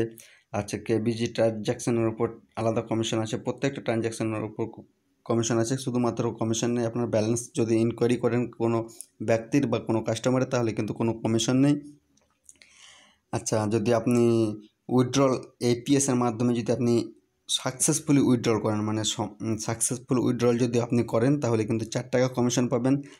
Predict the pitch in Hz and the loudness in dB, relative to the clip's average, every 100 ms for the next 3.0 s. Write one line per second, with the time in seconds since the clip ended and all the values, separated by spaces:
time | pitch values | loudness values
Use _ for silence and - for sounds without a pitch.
0 | - - 120 113 110 113 107 110 143 135 | -14 -4 0 2 2 0 0 2 2 2
1 | 139 127 120 165 - - 113 117 123 123 | 0 0 2 0 -2 -8 -4 -2 0 0
2 | 156 160 120 - 113 147 160 113 110 147 | 0 0 -2 0 -2 -2 -2 0 0 2